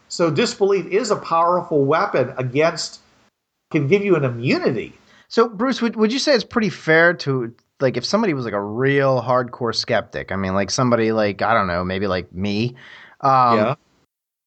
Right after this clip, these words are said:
Speaker 2: if somebody was trying to cast a voodoo spell on me that the, that it may not work or it may even be exceptionally difficult, it's like, "I don't understand, man. Stick the needle in the doll and nothing happens to him."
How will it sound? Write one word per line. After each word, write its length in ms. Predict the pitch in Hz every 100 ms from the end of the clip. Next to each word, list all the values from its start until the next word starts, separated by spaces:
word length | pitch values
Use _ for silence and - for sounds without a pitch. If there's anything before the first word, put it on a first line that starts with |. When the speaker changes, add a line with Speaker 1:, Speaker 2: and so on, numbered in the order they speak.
| _ _
Speaker 2:
if 80 | 139
somebody 160 | 180 165
was 80 |
trying 180 | - 165
to 40 | 147
cast 220 | 170 -
a 40 |
voodoo 260 | 123 143 156
spell 380 | - 156 151 151
on 120 | 156
me 120 | 156
that 180 | 131 131
the, 260 | 117 101 -
that 400 | 104 117 107 -
it 100 | 120
may 200 | 147 160
not 280 | 170 156 117
work 420 | 131 151 180 -
or 160 | 120 123
it 60 | 113
may 180 | 135 143
even 380 | 139 139 139
be 160 | 131 127
exceptionally 540 | 113 - 147 143 139
difficult, 400 | 110 143 156 160
it's 80 | 120
like, 160 | 117 95
"I 140 | 95
don't 140 | 160 135
understand, 440 | 104 - 143 117
man. 100 | 107
Stick 180 | 110 -
the 80 | 117
needle 180 | 139 131
in 60 |
the 80 | 113
doll 260 | 98 143 117
and 80 |
nothing 200 | 123 - 120
happens 320 | 135 120 101
to 80 | 107
him." 200 | 98